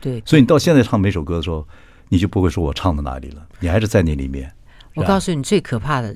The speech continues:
Speaker 1: 一首歌就是《掐死你的温柔》。
Speaker 2: 哦，到现在啊。
Speaker 1: 到现在，呃，我记得啊，刚刚开始他，因为他爆红得太快了，
Speaker 2: 嗯。
Speaker 1: 红得很快。那时候我那么丑还可以红，真是感谢全国的军民同胞 <laughs> 啊！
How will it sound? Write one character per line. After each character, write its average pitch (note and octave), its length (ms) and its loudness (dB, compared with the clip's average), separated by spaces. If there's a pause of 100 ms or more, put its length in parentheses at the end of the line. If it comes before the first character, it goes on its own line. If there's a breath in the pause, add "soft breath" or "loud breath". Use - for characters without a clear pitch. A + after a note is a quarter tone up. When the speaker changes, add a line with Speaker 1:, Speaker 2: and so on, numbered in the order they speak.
(160)
Speaker 1:
一 D3 100 -8
首 A#2 220 -8
歌 A#2+ 180 -8
就 C#3 140 -8
是 A#2 180 -10 (220)
《掐 - 200 -8
死 A2+ 200 -6
你 F#2 80 -12
的 A2+ 160 -10
温 A#2 200 -6
柔》。 C3 120 -12 (100)
Speaker 2:
哦， - 80 -4
到 D#3+ 100 2
现 F3+ 240 4
在 C#3+ 280 0
啊。 G#2 180 -10
Speaker 1:
到 D3 140 -4
现 B2+ 240 -6
在， B2 180 -12 (200 loud breath)
呃， D#3+ 300 0 (120)
我 D#3 100 2
记 G#3+ 380 2
得 G#2+ 260 -2
啊， G#2+ 300 -4
刚 F#3+ 180 0
刚 G#3+ 100 2
开 G3+ 200 -4
始 F3 80 -8
他， - 240 -14
因 B3 100 0
为 B3 80 2
他 A#3+ 100 -4 (120)
爆 A3+ 180 8
红 C#3+ 260 -6
得 - 120 -8
太 E3+ 340 0
快 C3+ 460 -2
了， - 100 -18
Speaker 2:
嗯。 F2 220 -2 (100)
Speaker 1:
红 G#3 240 0
得 A#3+ 60 2
很 E3 120 2
快。 F3 220 -2
那 A3 160 0
时 - 80 -4
候 G3 100 -2 (240 loud breath)
我 F#3+ 120 -4
那 C4+ 120 0
么 G#3+ 140 2
丑 - 260 2
还 C3 160 -6
可 E3+ 140 -4
以 D3+ 80 0
红， B2+ 320 -8
真 F3+ 160 -4
是 E3+ 60 -2
感 A#2+ 200 -4
谢 C#3+ 140 -4
全 B2 240 -6
国 B2+ 140 -4
的 A#2+ 80 -6
军 C#3 160 -6
民 B2 160 -6
同 A2+ 140 -8
胞 B2 120 -10
<laughs> - 480 4
啊！ C#3 80 2